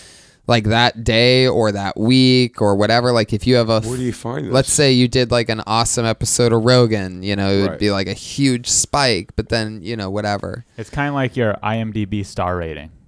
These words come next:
Speaker 1: Yeah, but I think Google Trends is a little more like that. I don't, yeah.
Speaker 2: Where do you find this?
Speaker 1: I don't wanna say I don't trust the I M D B star
Speaker 3: <laughs>
Speaker 1: rating because I feel like that would
Speaker 3: True.
Speaker 1: affect my star rating on
Speaker 3: <laughs>
Speaker 1: I M D B. But what I will say is that the,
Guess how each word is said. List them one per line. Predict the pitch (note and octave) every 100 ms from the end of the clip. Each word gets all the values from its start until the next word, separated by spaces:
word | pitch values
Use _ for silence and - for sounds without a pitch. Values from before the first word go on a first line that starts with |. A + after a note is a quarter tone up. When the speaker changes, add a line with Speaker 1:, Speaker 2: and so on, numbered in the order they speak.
| _ _ _ _ - - _ A#2
Speaker 1:
Yeah, | B2+ C3
but | A#2 A2+
I | A2+
think | A#2+ D#3 -
Google | C3 B2
Trends | - A#2 A2 G2+
is | G2
a | G2+
little | G2+ G#2 G2+
more | G2 G2
like | F#2 D#2+ - _
that. | - C3 -
I | -
don't, | C#3+ C3 - _
yeah. | - G#2
Speaker 2:
Where | B2 C#3
do |
you | C#3+ C#3 C3+
find | - - - C3 D3
this? | A#2+ D2 -
Speaker 1:
I | D#3
don't | F#3+
wanna | F#3+ D3+
say | - D#3
I | C#3+
don't | C3 B2+
trust | - B2+ -
the | A#2+
I | A#2
M | A#2 A2+
D | A2+
B | G#2+
star | G#2 - B2+ A#2
Speaker 3:
<laughs> |
Speaker 1:
rating | A2 F#2+ G2
because | G2+ A#2
I | A2+
feel | - B2+
like | A#2 A2
that | A2+
would | G2+
Speaker 3:
True. | G#2 B2+
Speaker 1:
affect | A#2+ G#2+
my | G#2
star | F#2+ - B2 A#2+
rating | G#2+ G#2 C#3+
on | A#2+
Speaker 3:
<laughs> |
Speaker 1:
I | C3 D3 C3
M | C3+
D | A#2+ A#2+
B. | B2+ A2+
But | G#2+
what | B2
I | C3+
will | B2+ C#3+ D3
say | D3 - A#2+ A2+
is | A2+ A2 A#2 A2
that | A2 G#2 G#2 - - - - _
the, | - A#2+